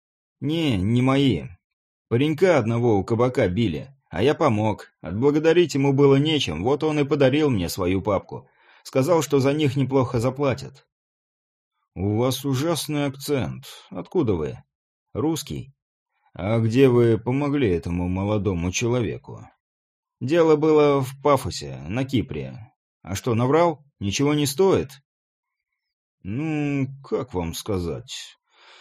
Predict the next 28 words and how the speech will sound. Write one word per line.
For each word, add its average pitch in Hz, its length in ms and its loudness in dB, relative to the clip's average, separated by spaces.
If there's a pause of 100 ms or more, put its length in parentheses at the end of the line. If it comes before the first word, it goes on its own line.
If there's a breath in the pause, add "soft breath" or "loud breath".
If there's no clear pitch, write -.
(180 soft breath)
В 214 100 -4
этом 175 240 -2
мире 175 300 4
всё 156 400 2
имеет 123 340 2
свою 101 380 0
цену. 73 580 -4
К - 100 -16
примеру, 123 440 2
вот 131 180 2
эта 123 200 2
бумага 120 520 2
тоже 110 420 0
чего-то 160 440 -2
стоит». - 680 -10 (360)
Сделав 107 480 2
пренебрежительный 104 880 0
жест 110 400 0
в - 80 -12
сторону 104 400 0
разложенных 98 720 -2
на 101 100 -6
столе 98 320 -2
рисунков, 123 580 -2
произнёс 98 540 0
мужчина. 78 640 -6 (840)
«Наврал, 143 500 4
значит. 113 560 -2